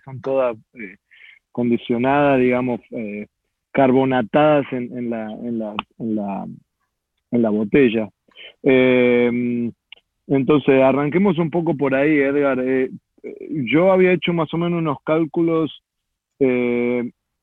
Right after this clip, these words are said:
se calcula más o menos unos siete gramos de azúcar. Depende del azúcar también, se puede usar cualquier tipo de azúcar. Eh,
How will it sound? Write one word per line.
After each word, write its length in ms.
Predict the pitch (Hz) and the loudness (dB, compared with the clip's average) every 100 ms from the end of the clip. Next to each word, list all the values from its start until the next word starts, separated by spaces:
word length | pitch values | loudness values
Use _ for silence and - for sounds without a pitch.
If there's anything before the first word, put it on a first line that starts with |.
| _ _ - | _ _ -2
se 140 | 135 | -2
calcula 560 | 139 135 131 185 202 180 | 0 0 0 2 2 4
más 260 | 165 156 | 2 0
o 60 | 147 | -2
menos 380 | 147 165 156 - | 0 0 -2 -2
unos 240 | 143 120 - - | -4 -4 -8 -4
siete 440 | 156 170 151 156 135 | 2 2 2 2 4
gramos 560 | 135 147 156 147 135 104 _ _ _ _ | 2 2 0 -2 -2 -6 _ _ _ _
de 200 | 123 120 | -2 -2
azúcar. 880 | 113 - - 156 147 156 151 151 147 - _ _ _ _ - | -2 -6 0 0 2 2 4 4 0 -10 _ _ _ _ -4
Depende 480 | 180 190 302 330 | -2 0 0 2
del 120 | 233 156 | 4 4
azúcar 480 | 135 175 175 180 | 2 -2 0 2
también, 360 | 147 143 160 190 | 2 2 2 0
se 100 | 170 | 0
puede 200 | 147 226 | 2 2
usar 260 | 175 196 175 | 2 2 2
cualquier 400 | 147 123 156 139 | 0 0 -2 0
tipo 260 | 151 147 | -2 -2
de 140 | 123 - | -4 -2
azúcar. 500 | 151 151 175 170 160 _ _ _ _ _ - | -2 0 0 0 -4 _ _ _ _ _ -2
Eh, 600 | 135 131 131 131 131 131 | 2 2 2 2 -2 -6